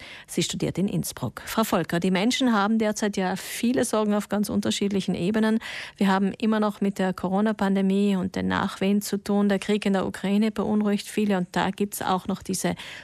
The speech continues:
Teuerungen auf allen Ebenen. Wie motivieren Sie, Frauen auf die Straße zu gehen?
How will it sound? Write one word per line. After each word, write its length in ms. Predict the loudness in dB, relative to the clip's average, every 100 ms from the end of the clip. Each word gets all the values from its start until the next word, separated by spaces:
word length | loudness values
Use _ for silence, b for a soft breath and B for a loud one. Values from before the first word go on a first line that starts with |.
| B 0
Teuerungen 680 | 2 4 2 2 2 0
auf 240 | 0 -4 -4
allen 300 | -2 0 0
Ebenen. 580 | 0 -2 0 2 2 0 B B B
Wie 160 | 2 4
motivieren 680 | 2 2 0 2 2 2 0
Sie, 440 | 0 0 2 2 B B
Frauen 340 | -8 -2 2 2
auf 80 | 2
die 120 | -2
Straße 380 | 0 -2 -2 -4
zu 160 | -4
gehen? 360 | -4 -4 -4